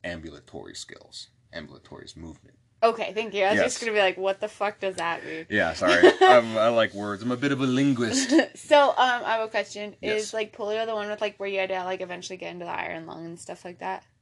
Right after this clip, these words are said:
Speaker 1: I think so.
Speaker 2: Okay.
Speaker 1: When it got
Speaker 2: I'm
Speaker 1: bad.
Speaker 2: curious.
Speaker 1: And when
Speaker 2: That
Speaker 1: it
Speaker 2: was
Speaker 1: got bad, yeah, 'cause, like, um, Roosevelt,
Speaker 2: Yeah.
Speaker 1: the president,
Speaker 2: Yeah.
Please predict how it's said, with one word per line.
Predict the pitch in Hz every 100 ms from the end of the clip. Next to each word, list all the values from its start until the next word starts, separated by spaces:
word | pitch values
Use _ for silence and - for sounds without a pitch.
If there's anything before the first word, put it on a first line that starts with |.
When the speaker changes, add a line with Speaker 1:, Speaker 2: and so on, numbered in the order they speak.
| _ _
Speaker 1:
I | 104
think | 139 113
so. | 98 78 - -
Speaker 2:
Okay. | 175 143 - -
Speaker 1:
When | 98
it | 98
got | 98 92
Speaker 2:
I'm | 240
Speaker 1:
bad. | 92 87
Speaker 2:
curious. | - - - _ _ _ _ _
Speaker 1:
And | 95
when | 98
Speaker 2:
That | 95
Speaker 1:
it |
Speaker 2:
was |
Speaker 1:
got | 98 82 76
bad, | 82 82
yeah, | 87 80
'cause, | 90 85
like, | 87 82 - - - - - -
um, | 85 85 85 85 85 82 82 _ _ _ _ _ _ _ _ _ _ _ _ _ _ _
Roosevelt, | 95 95 107 110 - _ _ _ _ _
Speaker 2:
Yeah. | 220 -
Speaker 1:
the |
president, | - 95 98 101 - _ -
Speaker 2:
Yeah. | -